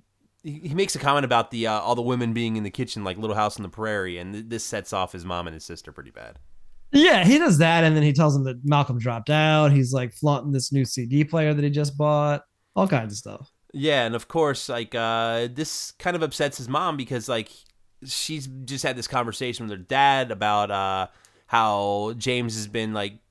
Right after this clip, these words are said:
Speaker 1: sacrificing and all of his money pretty much just goes to the house and the food and everything. And now Malcolm has, or, uh, now Doug has some money and he's going out and buying a C D player with it.
Speaker 2: Yeah, yeah. And he's like, "Well, why doesn't Dad do that?"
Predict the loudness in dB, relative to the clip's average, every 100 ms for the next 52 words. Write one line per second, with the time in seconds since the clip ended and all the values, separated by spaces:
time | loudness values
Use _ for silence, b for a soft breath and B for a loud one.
0 | _ -4 0 0 -2 -2 -2 -2 -6 -6
1 | -6 -8 -4 2 2 2 -4 -6 -6 -6
2 | -6 -6 -6 -8 -14 -16 -20 -10 -6 -6
3 | -6 -4 0 0 -2 -4 -12 -6 -4 -2
4 | -2 -4 -6 -8 b b b -6 -2 2
5 | 4 2 0 0 2 2 2 -2 -4 -6
6 | -2 -2 -4 -12 -2 0 2 2 0 -2
7 | 0 0 0 -4 -4 -4 -6 -6 -8 -8
8 | -6 -4 -4 -6 -10 -14 -16 -4 -2 -2
9 | -6 -6 -6 -8 -12 -18 -20 -20 -20 -20
10 | _ _ _ _ _ _ 2 2 2 0
11 | 2 4 6 6 6 4 4 2 2 4
12 | 4 4 2 2 0 -2 -6 -10